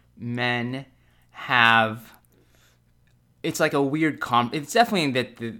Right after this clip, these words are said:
you can tell that it's, at least to me, it seems clear that it's a modern stylist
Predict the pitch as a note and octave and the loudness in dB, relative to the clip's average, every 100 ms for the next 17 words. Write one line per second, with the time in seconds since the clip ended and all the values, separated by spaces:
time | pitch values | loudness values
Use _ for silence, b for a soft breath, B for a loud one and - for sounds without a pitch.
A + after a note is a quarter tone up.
0 | - - D3 C#3+ C3+ A#2+ - C3+ B2 C3 | -18 -10 -8 -6 -6 -8 2 4 4 0
1 | G#2+ G#2+ - - - A#2+ D3 C#3+ C3+ B2+ | -4 -4 -8 -18 -8 -4 -4 -4 -6 -4
2 | B2 - - G#2 G2+ - - - - A#2+ | -6 -6 -6 -6 -6 -10 -14 -20 -8 -4
3 | G#2+ G#2 G#2 G#2 - b b b b _ | -2 -2 -4 -8 -14 b b b b _
4 | C3 B2+ A#2+ A2 G#2+ G#2 G#2 G2 - F#2 | -6 -2 0 2 2 2 -2 -4 -6 -4
5 | G2+ C#3 F3+ F#3 | -4 -4 -6 -8